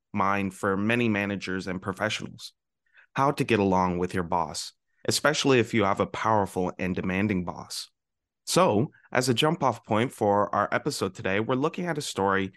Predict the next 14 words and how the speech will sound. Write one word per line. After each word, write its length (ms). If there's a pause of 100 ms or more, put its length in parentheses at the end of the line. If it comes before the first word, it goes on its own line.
(220)
in 120
the 60
Wall 180
Street 260
Journal 420
about 420 (360)
Zach 320
Kirkhorn, 600 (120)
the 100
C 280
F 120
O 380
of 200
Tesla. 500